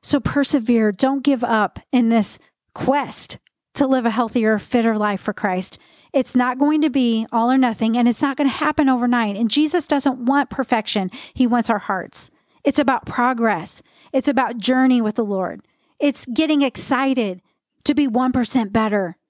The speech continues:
in a day, in a week, in two weeks, in a month. It's taking small steps that become habits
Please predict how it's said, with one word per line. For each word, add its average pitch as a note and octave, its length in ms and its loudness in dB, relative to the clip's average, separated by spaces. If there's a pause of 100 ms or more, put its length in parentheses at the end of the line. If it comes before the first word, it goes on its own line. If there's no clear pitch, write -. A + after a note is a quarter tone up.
(160)
in C#4 160 2
a C4 60 0
day, A3+ 420 -2
in B3 120 0
a C4 60 2
week, B3+ 480 0
in A#3+ 120 -2
two D#4+ 260 0
weeks, B3 400 0
in B3+ 100 2
a C4 40 2
month. B3+ 380 0 (260)
It's - 220 0
taking C#4 460 0
small C4+ 380 0
steps - 520 -2 (380)
that B3 140 0
become B3 300 0
habits B3 680 -2